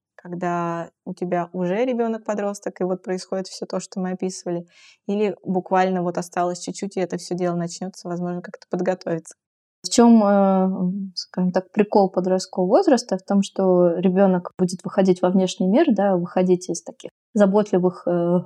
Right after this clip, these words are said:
Speaker 2: <laughs> рук и стен семьи и искать себе группу вовне. Это будет происходить, хотите вы этого или не хотите, э, но так называемая референтная группа, м, у ребенка должна быть, и он будет ее искать.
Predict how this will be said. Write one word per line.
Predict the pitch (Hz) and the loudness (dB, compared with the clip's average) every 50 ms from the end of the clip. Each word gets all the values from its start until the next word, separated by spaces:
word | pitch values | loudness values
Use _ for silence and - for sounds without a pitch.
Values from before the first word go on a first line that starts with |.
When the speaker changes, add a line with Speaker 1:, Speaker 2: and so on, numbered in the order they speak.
| - | -4
Speaker 2:
<laughs> | - 180 - - - - | -10 -12 -12 -8 0 4
рук | 196 214 220 214 - - | 6 6 6 4 2 -2
и | |
стен | 196 - - 196 190 196 | -2 -2 -2 -2 -2 -2
семьи | - - 196 202 214 269 330 320 | -2 -2 0 2 4 6 6 6
и | - 214 | 4 2
искать | 208 - - - 254 247 | 0 0 2 2 2 2
себе | - - 196 190 185 | 2 0 -2 0 0
группу | 190 202 233 226 - 190 | 2 2 2 0 0 0
вовне. | 190 196 196 190 190 180 170 160 - - _ _ _ _ _ _ - | 2 2 4 4 2 0 0 -2 -6 -12 _ _ _ _ _ _ 0
Это | 190 - 202 | 2 4 4
будет | 196 208 208 208 | 4 4 4 4
происходить, | - 208 202 196 - - 202 196 208 208 208 202 - - - _ _ | 4 2 2 4 4 2 2 4 4 2 2 0 -2 -6 -8 _ _
хотите | - - 220 208 - 294 302 - 302 | 0 2 2 6 6 6 6 6 8
вы | 254 262 | 8 8
этого | 262 247 247 226 | 8 8 6 6
или | 220 214 202 202 | 6 6 6 6
не | 196 196 | 4 4
хотите, | - - 196 - - - - - - 196 - 220 - _ _ _ _ _ - | 4 2 2 4 4 4 4 4 2 0 0 -2 -8 _ _ _ _ _ 0
э, | 196 196 190 185 185 185 185 185 | 4 4 6 6 6 6 6 6
но | 185 185 196 208 214 208 196 190 185 185 | 6 6 6 6 6 8 6 6 4 2
так | - 190 - | 0 2 4
называемая | 196 185 190 190 196 196 190 185 185 | 4 4 6 6 6 6 6 4 4
референтная | 185 180 - - 185 190 190 185 185 - 190 190 | 2 2 2 2 4 4 2 2 0 0 0 2
группа, | 180 208 285 330 - - 214 196 202 208 _ - | 4 4 4 4 4 2 2 2 0 -4 _ -10
м, | 240 240 - - 190 190 240 - | -8 -6 -4 -4 -4 -4 -4 -2
у | 190 | 0
ребенка | 190 185 190 220 233 240 208 | 2 4 6 6 6 6 6
должна | 202 202 202 - 185 185 180 | 6 4 4 4 0 -2 0
быть, | 180 214 285 302 - | 2 4 2 4 2
и | - 202 | 2 2
он | 202 190 | 4 4
будет | 180 190 190 185 | 4 4 4 4
ее | - 185 180 185 | 4 4 4 4
искать. | 180 185 - - - - - - | 2 0 -4 -10 -10 -10 -12 -14